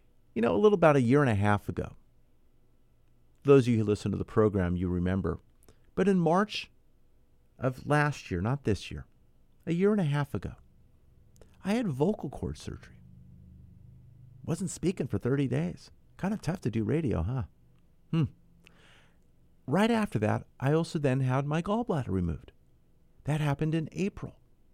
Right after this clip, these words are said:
So just when I started talking, a week later, <laughs> th-, then that happened. So anyhow,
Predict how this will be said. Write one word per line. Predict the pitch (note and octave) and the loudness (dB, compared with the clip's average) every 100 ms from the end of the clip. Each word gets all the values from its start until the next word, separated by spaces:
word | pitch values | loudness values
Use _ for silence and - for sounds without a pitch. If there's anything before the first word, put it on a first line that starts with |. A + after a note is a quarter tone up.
| _ _ - _ _ | _ _ -20 _ _
So | F3 | -4
just | E3+ F#3+ - | 0 0 0
when | D#3 | -2
I | |
started | C#3+ C#3+ C3+ - | 0 0 0 0
talking, | F#3+ G3+ A#2+ C3 | -2 -2 -2 -4
a | B2+ | -2
week | C#3 - | -4 -2
later, | E3+ F3+ C3 C3+ B2+ | 0 0 0 -2 -6
<laughs> | B2 | -2
th-, | - - - G2+ A#2 | -2 -4 -16 -6 -2
then | A#2+ D#3+ | 0 0
that | B3 D4 | 0 0
happened. | D3 - - - _ _ _ _ _ _ _ _ _ | -2 -4 -10 -20 _ _ _ _ _ _ _ _ _
So | - C#3+ | -2 2
anyhow, | C#3 G2+ D#2 | 4 2 -2